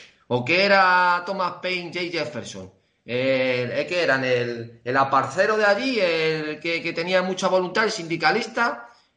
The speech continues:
eran, pues, lo que sería un aristócrata en Europa. Pero ni más ni menos.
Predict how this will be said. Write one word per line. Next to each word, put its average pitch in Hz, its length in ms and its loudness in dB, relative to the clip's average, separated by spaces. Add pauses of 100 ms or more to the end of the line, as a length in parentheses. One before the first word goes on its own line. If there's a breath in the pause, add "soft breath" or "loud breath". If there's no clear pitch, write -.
eran, 208 600 -2 (160)
pues, 127 200 -8
lo 127 120 -2
que 120 100 -6
sería 131 300 -2
un 202 80 0
aristócrata 202 640 2
en 143 60 -4
Europa. 160 540 -2 (720)
Pero 120 220 -8
ni 123 120 -6
más 170 140 0
ni 190 100 -4
menos. 214 300 2